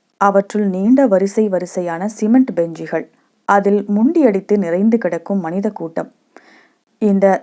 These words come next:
தர்ம தரிசன வரிசையில் நிற்பதற்கு கடந்து வந்த தூரத்தையும் பட்ட அவஸ்தையையும் எண்ணி பிரமித்தவாறே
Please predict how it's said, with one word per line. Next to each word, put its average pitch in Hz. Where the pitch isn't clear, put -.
தர்ம 254
தரிசன 196
வரிசையில் 180
நிற்பதற்கு 190
கடந்து 339
வந்த 196
தூரத்தையும் 185
பட்ட 202
அவஸ்தையையும் 202
எண்ணி 180
பிரமித்தவாறே 190